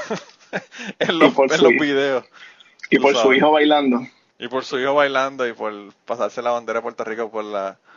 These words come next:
Speaker 1: por la crica, como dicen en
Speaker 2: Ahí te
Speaker 1: Puerto Rico.
Speaker 2: fuiste, ahí te fuiste bien retro. Yo creo que,
Speaker 1: <laughs> Sí.
Speaker 2: yo
Speaker 1: Sí,
Speaker 2: creo que
Speaker 1: mano.
Speaker 2: eso, bien poca gente se acuerda de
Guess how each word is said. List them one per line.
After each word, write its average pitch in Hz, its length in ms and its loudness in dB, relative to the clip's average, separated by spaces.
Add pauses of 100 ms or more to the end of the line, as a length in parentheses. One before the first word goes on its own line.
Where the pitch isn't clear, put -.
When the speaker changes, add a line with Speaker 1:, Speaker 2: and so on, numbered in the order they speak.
(600)
Speaker 1:
por 98 160 -2
la 90 260 -6
crica, 98 720 -10
como 92 240 -16
dicen 95 300 -16
en 98 80 -14
Speaker 2:
Ahí 123 180 0
te 135 100 2
Speaker 1:
Puerto 135 140 -6
Rico. 135 160 -2
Speaker 2:
fuiste, 135 240 -2 (100)
ahí 127 180 -4
te 135 140 -2
fuiste 139 380 -6
bien 127 440 -2
retro. 120 500 -2 (380)
Yo 139 140 -2
creo 147 240 4
que, 147 360 2 (140)
Speaker 1:
<laughs> - 180 -20
Sí. 123 60 -6
Speaker 2:
yo 139 100 4
Speaker 1:
Sí, 131 40 0
Speaker 2:
creo 151 180 4
que - 20 2
Speaker 1:
mano. 151 120 4
Speaker 2:
eso, 156 360 -2 (480)
bien 143 220 -6
poca 151 280 2
gente 156 220 -2
se 160 100 -2
acuerda 135 520 2
de 113 380 -6